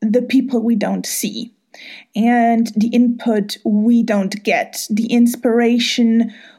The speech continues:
we're not receiving. And that is all well and true, but it's just one side of the medal, because the other side of the medal is, in order to feel good about ourselves, we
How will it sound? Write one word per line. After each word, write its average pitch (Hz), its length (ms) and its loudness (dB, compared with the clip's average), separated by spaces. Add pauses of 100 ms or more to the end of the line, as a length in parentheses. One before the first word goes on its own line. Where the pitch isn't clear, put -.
(140)
we're 233 380 2
not 208 260 0
receiving. 185 760 -4 (640)
And 254 560 2 (240)
that 226 180 0
is 277 120 -2
all 269 200 2
well 220 280 2
and 285 140 2
true, 208 460 -2
but 240 180 -2
it's 240 200 -4
just 240 240 -4
one 220 320 0
side 214 300 -4
of 202 160 -4
the 202 80 -4
medal, 202 300 0
because 233 340 -4
the - 220 -12
other 254 280 0
side 254 280 -2
of 220 120 -2
the 240 80 0
medal 233 280 4
is, 233 320 -2 (560)
in 240 240 0
order 254 320 2
to 254 300 -2
feel 262 360 0
good 233 360 0
about 226 260 2
ourselves, 214 760 -2
we 226 260 0